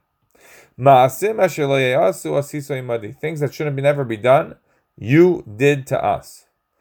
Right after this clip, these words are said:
Things that should never be done, you did to us. And to me, um, that's a pretty powerful accusation, right? Avimelech is accusing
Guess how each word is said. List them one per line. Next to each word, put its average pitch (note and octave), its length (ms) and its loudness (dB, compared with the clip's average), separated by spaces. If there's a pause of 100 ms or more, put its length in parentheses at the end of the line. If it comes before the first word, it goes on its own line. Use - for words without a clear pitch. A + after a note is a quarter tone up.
(440)
Things F3 200 0
that E3 160 0
should B2 120 -10
never C#3+ 280 2
be B2 120 -6
done, C#3+ 400 0 (140)
you C3 360 -4
did B2+ 300 -4
to - 120 -4
us. - 460 -6 (960)
And A2+ 200 0
to C#3+ 100 0
me, F3+ 420 0 (1000)
um, A2 500 2 (240)
that's D3 200 0
a D3+ 60 0
pretty D#3+ 240 0
powerful D3 380 4
accusation, D#3 680 -4 (840)
right? A2+ 180 4
Avimelech D3 480 2
is D3+ 120 -6
accusing C3 680 -6